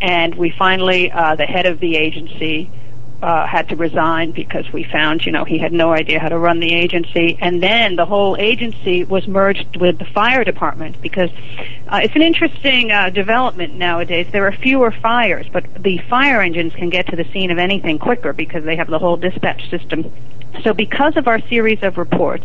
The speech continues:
and perhaps because of other factors too, but they rolled in the emergency medical service into the fire department, and now there is much better response time. There was perhaps the most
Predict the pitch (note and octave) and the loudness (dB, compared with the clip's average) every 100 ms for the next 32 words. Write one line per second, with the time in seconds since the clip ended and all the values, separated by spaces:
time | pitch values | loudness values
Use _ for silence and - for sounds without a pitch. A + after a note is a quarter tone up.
0 | - - F#3+ E3+ F3+ D#3 - E3+ F3 D#3 | -2 -2 -2 0 0 0 -2 -2 -2 0
1 | D#3 D#3 D#3 D3+ - E3 - F#3 D#3+ - | 0 0 -2 -2 -2 -2 -2 0 0 0
2 | - - - E3 F#3+ F3+ G3 G3+ G3+ D#3+ | -4 -4 -2 0 2 4 4 4 4 2
3 | G3 F#3 F3 - F3+ E3 - F#3+ F#3 F3+ | 2 2 0 2 2 2 0 2 2 2
4 | F#3 F#3+ F3 F3 E3+ E3 D#3 D#3 D#3+ - | 0 0 0 0 0 -2 0 0 0 -2
5 | F3+ F3 E3 D#3 E3+ E3+ D#3+ D#3 - E3 | -2 -2 -2 -2 0 2 2 0 0 -2
6 | - E3 - - - - - E3+ E3+ E3+ | 0 -2 -2 -4 -4 -4 -2 0 0 2
7 | E3+ D#3+ D3+ D#3 E3 D#3+ - D#3+ D3+ D3 | 2 2 2 0 0 -2 0 -2 -2 -2
8 | D3 - D#3+ D#3+ - - D3+ C#3 - - | -4 -2 0 0 0 0 0 -2 -4 -4
9 | - F3+ F3+ F3+ - A#2 G3+ G3+ - - | -2 0 0 0 0 -4 -4 -2 -2 -2
10 | G3 G#3 - G3 F3+ E3 | 0 0 -2 0 0 0